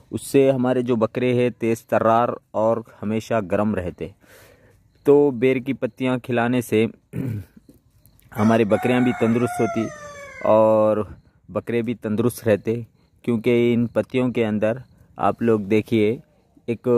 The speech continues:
अगर चबाएंगे तो इसके अंदर, अ, चिकटपन रहता और बड़े मज़े से और बड़े चाव से भी खाती।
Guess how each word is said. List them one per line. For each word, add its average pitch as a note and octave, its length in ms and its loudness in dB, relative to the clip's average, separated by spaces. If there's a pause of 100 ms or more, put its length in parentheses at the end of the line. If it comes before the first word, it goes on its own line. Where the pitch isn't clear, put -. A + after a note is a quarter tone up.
(300)
अगर A2 240 -2
चबाएंगे A#2 640 0
तो B2 120 -6
इसके A#2+ 300 -4
अंदर, A2+ 200 -2
अ, G#2 1200 -2 (160)
चिकटपन B2+ 560 2
रहता G2 360 -2 (720)
और C3+ 200 4
बड़े B2+ 260 4
मज़े A#2+ 320 2
से C3+ 240 -2
और C3 180 0
बड़े A#2 260 -2
चाव A2+ 320 -4
से A#2 160 -6
भी A#2+ 120 -4
खाती। - 400 -10